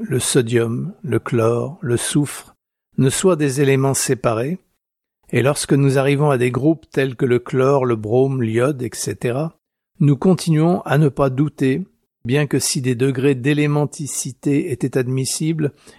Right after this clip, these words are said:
et nous pourrons être obligés d'en venir là, on s'accorderait à reconnaître que le chlore se rapproche beaucoup plus du brome que de l'oxygène,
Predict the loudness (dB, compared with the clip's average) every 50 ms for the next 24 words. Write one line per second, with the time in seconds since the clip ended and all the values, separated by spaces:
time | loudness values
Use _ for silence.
0 | _ -2 0 2 2 0 0 -2 0 0 2 2 0 0 -2 -2 -4 -4 -2 -2
1 | -2 0 0 0 0 0 -2 -2 -2 -2 -2 -2 -2 -2 -2 -2 -4 -4 -8 _
2 | _ _ _ _ _ _ _ _ -2 -2 0 2 0 0 0 0 0 0 0 0
3 | 0 0 2 2 2 2 2 2 0 -2 -2 -2 -2 -2 -2 -4 -6 -10 -8 -4
4 | 0 0 0 0 0 0 2 2 2 0 -2 -6 -6 -6 -6 -4 -4 -6 -8 -6
5 | -4 -4 -4 -4 -6 -6 -6 -6 -6 -8 -10 -6 -2 -2 -2 -2 -2 -4 -4 0
6 | 2 2 2 2 2 0 0 0 0 2 2 0 0 -2 -6 -8 -8 -8 -4 -2
7 | -2 -2 -2 -4 -6